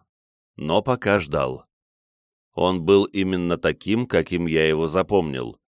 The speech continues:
Не духом-драконом, разумеется, а его человеческое воплощение, облик,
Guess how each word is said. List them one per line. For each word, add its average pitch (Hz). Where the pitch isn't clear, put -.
Не 90
духом-драконом, 90
разумеется, 71
а 80
его 87
человеческое 82
воплощение, 73
облик, 107